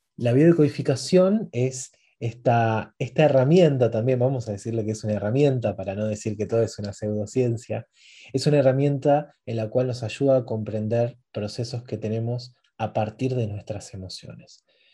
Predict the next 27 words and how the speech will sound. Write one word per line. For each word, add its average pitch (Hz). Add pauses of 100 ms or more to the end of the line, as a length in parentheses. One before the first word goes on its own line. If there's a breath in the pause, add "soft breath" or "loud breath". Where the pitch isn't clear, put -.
(260 soft breath)
Ayuda 123
a 120
trabajar 110
ciertos 110
momentos 117
puntuales 110
de 98
nuestra 98
vida, 120 (220 soft breath)
algunos 110
conflictos 113
incluso, 117 (200 loud breath)
para 131
poder 113
salir 107
adelante 110 (380)
a 120
partir 117
de 127
comprender 107
las 104
emociones 98
que 104
tuvimos 98
en 101
ese -
momento. 110